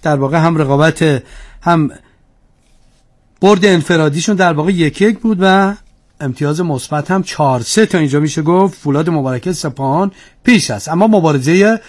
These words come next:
سوم در وزن شصت کیلوگرم، محسن نژاد، یکی از کشتیگیران شاخص، مهدی محسن نژاد، عنواندار آسیاست، نفر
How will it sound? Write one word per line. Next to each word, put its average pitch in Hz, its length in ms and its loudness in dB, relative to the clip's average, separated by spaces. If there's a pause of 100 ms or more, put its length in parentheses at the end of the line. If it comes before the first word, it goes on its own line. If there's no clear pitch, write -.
(160)
سوم 160 540 2
در 131 160 -2
وزن 139 200 -2
شصت 185 360 -2
کیلوگرم، 165 680 2 (600)
محسن 160 380 0
نژاد، 147 460 2
یکی 190 180 -2
از 190 160 -2
کشتیگیران 139 580 -4
شاخص، 151 680 -2 (220)
مهدی 143 260 -4
محسن 160 300 -4
نژاد، 208 520 0 (680)
عنواندار 147 420 0
آسیاست، 190 640 0
نفر 143 460 -2